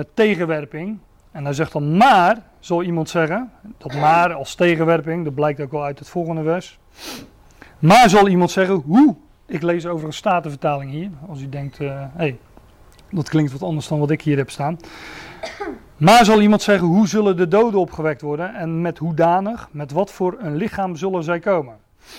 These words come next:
"Gij dwaas," zegt Paulus. Niet zo complimenteus, maar dat komt omdat, eh, omdat men hem die tegenwerpingen voorhield. Me-, o-, onder die Korintiërs waren er die, eh, die zeiden dat er geen opstanding van doden is.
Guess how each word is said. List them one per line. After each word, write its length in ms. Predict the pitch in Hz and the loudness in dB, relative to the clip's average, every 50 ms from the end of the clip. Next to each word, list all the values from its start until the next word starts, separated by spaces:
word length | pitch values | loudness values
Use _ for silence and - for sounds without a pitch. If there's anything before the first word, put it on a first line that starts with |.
| - _ _ _ _ _ _ _ | -20 _ _ _ _ _ _ _
"Gij 260 | - - 190 190 180 | -4 0 2 2 2
dwaas," 580 | 156 165 214 226 196 165 - - - - - _ | 4 4 6 6 6 4 2 -4 -10 -18 -20 _
zegt 220 | _ - 127 - | _ -18 -18 -12
Paulus. 500 | _ 151 131 120 113 110 - - - - - | _ -10 -10 -10 -12 -16 -20 -20 -20 -18 -12
Niet 260 | 135 135 143 131 - | -8 -6 -6 -4 -4
zo 100 | - 143 | -6 -4
complimenteus, 760 | - - 165 143 156 151 143 147 131 - - 170 185 190 156 | -2 0 0 0 0 -2 -2 -2 -2 0 2 4 4 2 2
maar 240 | 156 156 147 147 143 147 165 - _ _ | -2 -4 -6 -6 -8 -12 -16 -20 _ _
dat 220 | _ - 156 143 - | _ -10 -10 -10 -6
komt 220 | - 165 156 143 | -6 -8 -6 -4
omdat, 340 | 156 151 151 151 147 151 - | -4 0 0 0 0 0 -2
eh, 380 | 160 156 151 151 151 151 156 - | -2 0 0 0 -2 -4 -6 -8
omdat 260 | 240 175 147 147 143 | -10 -10 -8 -8 -6
men 200 | 143 147 147 147 | -4 -4 -4 -2
hem 140 | 147 147 147 | -2 -2 -4
die 160 | 139 143 139 - | -4 -6 -6 0
tegenwerpingen 680 | - 170 170 156 160 156 160 156 151 - - 151 143 | 2 2 4 4 4 2 2 0 0 -4 -6 -6 -6
voorhield. 540 | 120 156 160 160 151 151 151 156 160 156 _ | -4 -2 -2 0 0 0 -2 -4 -4 -8 _
Me-, 340 | 147 143 139 139 139 143 143 - | -16 -16 -16 -16 -18 -18 -18 -16
o-, 200 | 226 170 165 208 - | -16 -16 -14 -12 -8
onder 220 | 226 156 151 147 | -6 -4 -2 -2
die 80 | 143 139 | -4 -2
Korintiërs 460 | - 165 151 156 156 151 139 147 139 | 0 0 2 2 2 0 -2 -2 2
waren 320 | 147 160 160 165 151 156 | 4 4 6 6 4 4
er 200 | 151 156 151 123 - _ - - - - - - - - - - - - - - - - _ _ - _ | 2 0 -2 -4 -10 _ -20 -20 -20 -20 -20 -20 -20 -20 -20 -20 -20 -20 -20 -20 -20 -20 _ _ -14 _
die, 460 | - 151 151 147 147 147 143 139 139 | -2 0 0 2 2 2 2 2 0
eh, 160 | 139 139 135 131 131 110 - - _ _ _ _ - _ _ _ - | -2 -6 -6 -8 -10 -12 -16 -20 _ _ _ _ -20 _ _ _ -6
die 140 | - 143 | -4 0
zeiden 320 | 131 175 175 180 165 175 160 | 4 6 6 8 6 6 6
dat 140 | 170 165 170 | 4 4 2
er 60 | 156 | 2
geen 100 | 170 175 | 0 0
opstanding 440 | 175 165 - - 180 170 170 165 151 | 0 -2 0 -2 0 0 0 0 0
van 120 | 165 165 | 0 4
doden 340 | 156 170 170 160 165 180 190 | 4 6 6 6 6 4 4
is. 300 | 202 196 - - - | 2 0 -4 -12 -18